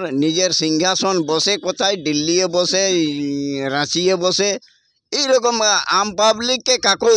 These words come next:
দেখে নাই। এমন তো কি যত কিছু আছে, যত কিছু আমাদের লেনদেন আছে, কাগজপত্র, এই জমি জায়গা,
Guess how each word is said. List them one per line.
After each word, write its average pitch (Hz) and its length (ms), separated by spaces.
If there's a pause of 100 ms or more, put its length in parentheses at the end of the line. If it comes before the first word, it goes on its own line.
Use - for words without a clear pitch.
দেখে 185 260
নাই। 143 160 (120)
এমন 269 200 (100)
তো 262 80 (120)
কি 208 140 (460)
যত 156 400 (260)
কিছু 285 280 (180)
আছে, 247 260 (1160)
যত 139 360 (180)
কিছু 294 280
আমাদের 262 420
লেনদেন 269 360 (100)
আছে, 170 220 (200)
কাগজপত্র, 202 840 (680)
এই 196 240 (560)
জমি 208 360 (200)
জায়গা, 202 380